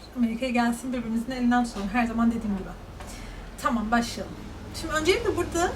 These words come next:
lisans eğitimi Türkiye'deki gibi dört yıl sürüyor. Fakat community college denen iki yıllık okullar var. Şöyle hemen arasındaki farkları değinelim. Dört yıllık okullar tabii ki daha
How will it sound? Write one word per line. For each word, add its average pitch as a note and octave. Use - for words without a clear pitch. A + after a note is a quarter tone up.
lisans F4
eğitimi A#3+
Türkiye'deki D4+
gibi G#3+
dört D#4+
yıl B3+
sürüyor. F#3
Fakat F4
community F4
college D4+
denen C4+
iki D#4
yıllık C4+
okullar A#3
var. F#3
Şöyle C4+
hemen C4
arasındaki B3
farkları A#3
değinelim. F#3+
Dört F#4+
yıllık F4+
okullar B3+
tabii C4
ki A#3
daha C4